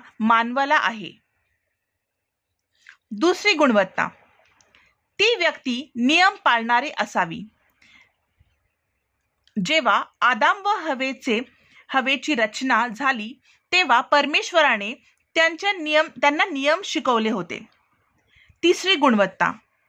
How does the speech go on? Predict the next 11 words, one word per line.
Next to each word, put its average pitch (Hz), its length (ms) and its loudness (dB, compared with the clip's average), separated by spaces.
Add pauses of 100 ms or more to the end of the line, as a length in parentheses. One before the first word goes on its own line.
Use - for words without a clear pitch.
बरे 285 360 0
वाईट 294 320 0 (320)
यामधला 330 640 0
फरक 311 400 2
सांगता 254 480 0
आला 233 280 2
पाहिजे. 180 460 -8 (2750)
पहिले 339 280 2
करंथीकरास 339 880 0
पत्र 269 440 2
सहा 269 440 2